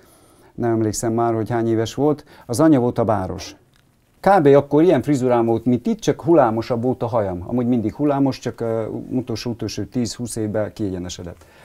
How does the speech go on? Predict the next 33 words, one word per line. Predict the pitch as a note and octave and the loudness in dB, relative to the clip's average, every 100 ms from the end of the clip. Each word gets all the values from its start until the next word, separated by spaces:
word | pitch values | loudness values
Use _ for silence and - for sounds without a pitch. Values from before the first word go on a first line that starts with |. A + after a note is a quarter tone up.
| - - - | -20 -20 -10
És | - | 0
elkezdtünk | F3+ B2+ A#2 - A#2 | 0 0 -4 -4 -4
táncolni, | G#2+ F2 D#2+ F#2+ F2+ | -4 -6 -8 -8 -10
simán | - F#2+ E2 | -8 -8 -8
csak | E2+ - | -10 -14
táncolni, | - G#2 G#2+ B2+ C3+ B2+ | -12 -8 -8 -8 -6 -4
és, | A2+ A2+ - | -4 -6 -6
és | B2 A2+ - _ _ _ _ _ _ _ _ _ _ _ _ _ _ | -8 -8 -12 _ _ _ _ _ _ _ _ _ _ _ _ _ _
azt | - A#2+ - | -12 -10 -6
mondja, | B2+ A#2+ A2+ | -4 -4 -4
„Te | D#3 | -6
figyelj, | - G#2+ F#2 | -2 -2 -2
ez | C#3 | -2
úgy | B3+ | -2
táncol, | - G#2 A#2+ | -2 -4 -4
mint | A2+ A2 | -2 -2
egy | G#2 | 0
mókus.” | A#2 G2 F#2 F2 - _ - | -2 -2 -8 -14 -18 _ -10
Az | A2 | -2
eredeti | C#3 C#3 B2+ A#2 | 0 2 0 0
téma | C#3 C#3 B2+ | 2 2 2
az, | C3 | 0
hogy | A#2+ | -4
volt | A2 B2+ A#2 | -2 -2 -2
egy | G#2 G#2+ | -2 -2
fiatal | F#2+ A#2+ A2+ A#2 | -4 -6 -4 -2
ember, | A#2 A2 | -2 0
aki, | G#2+ F#2 A2+ A2 | -2 -4 -4 -4
aki, | - G#2+ A#2 - | -6 -6 -8 -6
aki | A2+ A#2+ | -8 -4
nagyon | A#2+ B2+ G#2+ | -2 0 -2
nem, | G#2+ A2+ G#2 | 0 -2 -2
ö, | G2+ G2+ | -4 -4